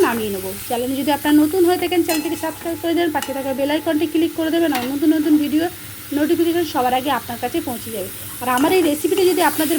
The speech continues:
ভালো লেগে থাকে একটা লাইক, কমেন্ট, শেয়ার করতে ভুলবেন না বন্ধুরা। দেখুন বন্ধুরা, কচু শাকটা আমার রেডি হয়ে গেছে, এবার আমি নামিয়ে নেব। আর বন্ধুরা বাড়িতে একবার এইভাবে কচু শাক বানিয়ে খেয়ে দেখবেন, খুবই ভালো লাগবে,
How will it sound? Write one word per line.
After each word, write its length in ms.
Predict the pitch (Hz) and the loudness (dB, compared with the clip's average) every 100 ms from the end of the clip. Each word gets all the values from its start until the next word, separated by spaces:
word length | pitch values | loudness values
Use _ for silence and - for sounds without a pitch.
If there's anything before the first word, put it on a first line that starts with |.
| 247 | -2
ভালো 180 | 262 311 | 0 2
লেগে 220 | 330 311 302 | 2 2 -2
থাকে 160 | 302 | -2
একটা 200 | 285 - | -4 -4
লাইক, 300 | 269 247 269 - | -2 0 -2 -2
কমেন্ট, 280 | 262 254 294 | -4 -2 -2
শেয়ার 220 | - 247 233 | -2 -6 -4
করতে 200 | 269 294 | -6 -4
ভুলবেন 280 | 233 226 240 | -4 -4 -4
না 60 | |
বন্ধুরা। 360 | 240 247 247 320 359 - - - - | -2 -2 0 -2 -2 -8 -12 -8 -4
দেখুন 220 | 247 294 | 0 2
বন্ধুরা, 240 | 285 277 311 | 2 0 0
কচু 180 | 262 247 | -2 -4
শাকটা 240 | 254 247 262 | -6 -6 -6
আমার 140 | 262 | -4
রেডি 200 | 233 220 | -4 -2
হয়ে 140 | 254 277 | -2 -2
গেছে, 140 | 302 349 | 0 0
এবার 180 | 240 226 | 0 -2
আমি 120 | 240 403 - - | 0 0 0 -10
নামিয়ে 340 | 240 202 208 196 | -8 -8 -8 -8
নেব। 140 | 190 202 196 - - - 101 - - - - - - - | -10 -10 -10 -10 -12 -12 -12 -12 -14 -14 -12 -12 -12 -10
আর 80 | 214 | -4
বন্ধুরা 300 | 262 277 330 | 0 2 2
বাড়িতে 320 | 233 240 269 294 | 0 -2 -2 -2
একবার 200 | 277 294 277 | -2 -2 -2
এইভাবে 340 | 269 285 302 302 | -2 0 -2 -4
কচু 240 | 269 269 | -4 -4
শাক 220 | 302 285 233 | -2 -2 -2
বানিয়ে 300 | 233 247 294 302 | -4 0 0 0
খেয়ে 220 | - 262 | -2 0
দেখবেন, 300 | 262 269 285 302 | 0 0 0 -2
খুবই 180 | - 302 | 0 0
ভালো 220 | 294 254 | 0 0
লাগবে, 260 | 254 277 285 | 0 -2 -4